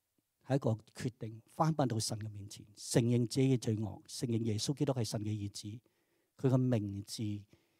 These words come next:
係同罪惡將我哋拯救出嚟。如果有在座有未信嘅朋友，或者嚟到教會一段時間，你從未決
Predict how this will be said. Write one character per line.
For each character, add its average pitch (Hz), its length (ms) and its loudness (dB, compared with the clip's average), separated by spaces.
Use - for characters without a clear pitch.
係 117 180 -2
同 110 200 -6
罪 113 240 2
惡 104 240 0
將 135 140 2
我 120 80 0
哋 101 80 -6
拯 - 160 -10
救 107 140 -10
出 - 140 -16
嚟。 101 40 -14
如 160 80 -8
果 135 80 8
有 160 200 8
在 135 220 8
座 123 220 6
有 120 340 2
未 123 180 4
信 123 180 2
嘅 120 120 0
朋 113 260 -2
友， 117 340 2
或 131 120 8
者 220 80 12
嚟 139 140 6
到 139 120 6
教 123 220 2
會 151 100 6
一 - 20 8
段 120 180 4
時 110 300 0
間， 107 460 0
你 127 80 -2
從 113 280 0
未 107 120 4
決 - 200 -4